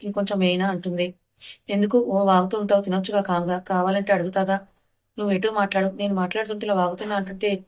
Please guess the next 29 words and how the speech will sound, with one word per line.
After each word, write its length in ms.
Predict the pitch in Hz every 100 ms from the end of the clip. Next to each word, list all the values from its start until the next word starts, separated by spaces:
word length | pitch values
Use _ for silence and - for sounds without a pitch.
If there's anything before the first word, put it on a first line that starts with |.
| _ _ -
ఎందుకు 220 | 202 233
నన్ను 140 | 247 240
ద్వేషిస్తున్నావు 600 | 208 196 - 214 202 202 202 _ _
అనేది 220 | 208 202 202
నేను 120 | 196
ఎలా 140 | 180
తెలుసుకుంటానని 600 | 202 208 202 208 202 202
మనసులో 320 | 190 180 180 202
అనుకుంటుంది 520 | 190 190 185 185 196 185 _ _ -
అను. 180 | 185 185 185 _ - - - -
"తిను, 200 | 214 214 202 -
నా 100 | 196
మొహాన 300 | 190 190 208
ఏముంది?" 280 | 196 202 190
అంటాడు 260 | 185 190
కార్తీక్. 420 | 190 180 - 202 - _ - - _ -
ఏది 240 | 190 196
ఏమైనా 400 | 196 185 196 196 190 190 _ _ -
ఈ 40 |
రోజు 220 | 196 196
కాస్త 220 | 190 214 185
బాగానే 360 | 180 175 190
మాట్లాడుతున్నాడు, 720 | 202 185 190 190 185 185 180 185 - _ _ _
ఇలా 140 | 214 208
కంటిన్యూ 380 | 196 190 208 214
అయితేనే 260 | 202 202 196
ఏదో 140 | 185
ఒకటి 140 | 202 202
తెలుసుకోవచ్చు. 520 | 180 - 196 190